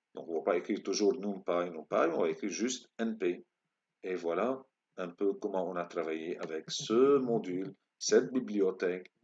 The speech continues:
qui peut me donner des tableaux, multiplier des tableaux,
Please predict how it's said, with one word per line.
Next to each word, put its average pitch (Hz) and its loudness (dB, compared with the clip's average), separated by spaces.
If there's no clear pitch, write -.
qui 95 -6
peut 117 -4
me 120 -2
donner 113 2
des 101 4
tableaux, 90 2
multiplier 92 -2
des 98 2
tableaux, 87 0